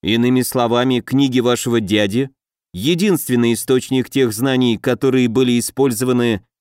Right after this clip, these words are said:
предположительно были использованы, на всякий случай поправился председатель,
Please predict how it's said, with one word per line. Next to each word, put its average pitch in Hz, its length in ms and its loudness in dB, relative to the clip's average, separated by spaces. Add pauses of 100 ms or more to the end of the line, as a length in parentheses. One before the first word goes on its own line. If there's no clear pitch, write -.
(220)
предположительно 151 840 0
были 127 240 2
использованы, 113 760 0
на 110 160 -2
всякий 120 320 -4
случай 127 320 -4
поправился 113 600 -2
председатель, 110 760 -4